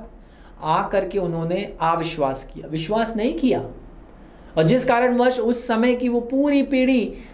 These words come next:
जो मिस्र से बाहर निकली थी, उनमें से कोई भी वाचे के देश में या वादे के देश में, कनान में कदम न रखने पाए। परमेश्वर ने क्या किया?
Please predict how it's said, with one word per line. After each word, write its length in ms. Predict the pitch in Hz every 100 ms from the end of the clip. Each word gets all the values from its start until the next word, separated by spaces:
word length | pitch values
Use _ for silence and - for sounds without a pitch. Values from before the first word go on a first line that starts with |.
| -
जो 180 | 175 226
मिस्र 420 | 196 247 262 254
से 160 | 240 226
बाहर 320 | 185 202 208
निकली 320 | 190 208 208
थी, 140 | 202
उनमें 240 | 190 180 180
से 160 | 180
कोई 360 | 175 170 175 180
भी 400 | 156 160 165 135 - - - - - - - - - - - - - - - - - - - - - -
वाचे 360 | 151 185 214
के 160 | 196 180
देश 300 | 160 156 156
में 220 | 135 127
या 160 | 135 147
वादे 340 | 170 202 208
के 160 | 196 175
देश 260 | 160 156
में, 140 | 151 143
कनान 380 | 165 175 175 156
में 100 | 135
कदम 320 | - 156 147
न 60 | 143
रखने 300 | 135 135 135
पाए। 220 | 135 131 - - - - - - - - - - - -
परमेश्वर 360 | 185 254 262 254
ने 120 | 254
क्या 180 | 262 254
किया? 240 | 262